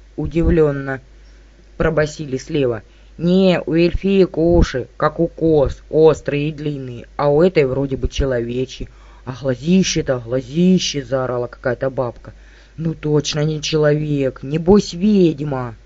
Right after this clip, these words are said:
Вот после этого-то крика всё и началось. Достаточно было только одному выкрикнуть слово «ведьма»,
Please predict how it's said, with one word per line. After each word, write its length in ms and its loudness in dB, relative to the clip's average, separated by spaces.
Вот 380 6
после 360 -4
этого-то 640 0
крика 440 0
всё 460 -2
и 80 -6
началось. 720 -6
Достаточно 720 -2
было 340 2
только 420 -2
одному 480 0
выкрикнуть 560 -6
слово 380 0
«ведьма», 680 0